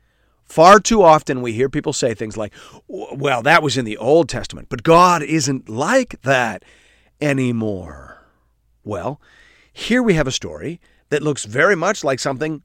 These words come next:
you might find in the Old Testament. In fact, many scholars point out how similar this story is to the story of Achan in the book of Joshua. F F Bruce, for example, says, "The story of Ananias is to the book of Acts what the story of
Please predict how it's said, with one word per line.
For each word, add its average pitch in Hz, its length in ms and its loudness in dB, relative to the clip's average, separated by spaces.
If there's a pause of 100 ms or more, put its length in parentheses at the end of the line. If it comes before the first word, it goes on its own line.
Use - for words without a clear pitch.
(120)
you 120 140 -8
might 175 240 -2
find 190 440 -2
in 127 80 -6
the 135 100 0
Old 151 180 2
Testament. 165 440 -8 (280)
In 131 60 -10
fact, 180 320 4 (480)
many 208 300 0
scholars 202 420 2
point 170 300 0
out 127 220 -2
how 147 180 0
similar 220 580 2
this 135 300 0
story 156 460 0
is 175 420 2
to 170 120 -4
the 165 80 0
story 190 280 0
of 151 100 -8 (140)
Achan 190 600 0 (920)
in 104 80 -20
the 98 60 -18
book 120 160 -10
of 123 100 -10
Joshua. 190 640 4
F 180 200 2
F 190 300 2
Bruce, 240 300 4
for 185 160 -2
example, 143 340 -2
says, 143 180 -2
"The 151 80 -6
story 220 300 4
of 170 80 0
Ananias 165 600 0
is 170 300 2
to 156 80 -12
the 135 60 -6
book 131 140 -4
of 113 100 -14
Acts 143 560 4 (440)
what 196 160 2
the 190 100 4
story 220 300 8
of 147 120 2